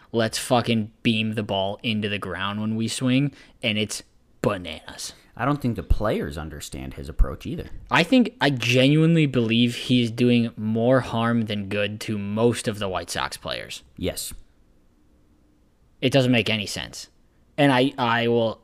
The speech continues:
Speaker 1: I will, uh, almost bet my life savings we don't do any scouting.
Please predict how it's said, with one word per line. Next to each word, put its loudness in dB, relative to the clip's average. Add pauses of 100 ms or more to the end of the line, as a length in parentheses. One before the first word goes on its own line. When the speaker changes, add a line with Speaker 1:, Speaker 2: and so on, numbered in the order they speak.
(280)
Speaker 1:
I 4
will, 0 (240)
uh, -6
almost 4
bet 2
my 0
life -2
savings -2
we -4
don't -4
do -2
any -2
scouting. -6